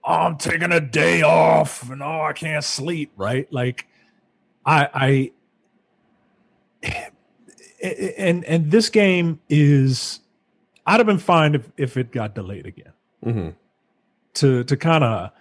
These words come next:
Speaker 1: just kinda iron some things out. 'Cause it's not perfect. But when I, and I, I, I steered clear of reviews, uh, for this game.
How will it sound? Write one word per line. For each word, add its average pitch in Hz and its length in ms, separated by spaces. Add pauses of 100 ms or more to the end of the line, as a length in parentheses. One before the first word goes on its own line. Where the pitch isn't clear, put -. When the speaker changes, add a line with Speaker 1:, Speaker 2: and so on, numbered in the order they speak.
(300)
Speaker 1:
just - 180
kinda - 240 (100)
iron 165 360
some 131 200
things 120 320
out. 92 220 (840)
'Cause 175 180
it's 160 100
not 156 180
perfect. 110 360 (100)
But 180 300 (340)
when 147 160
I, 196 140
and 185 120
I, 185 140 (160)
I, 175 260
I 160 120
steered 233 380
clear 170 220
of 139 80
reviews, 101 680 (180)
uh, 98 240
for 101 140
this 92 200
game. 80 300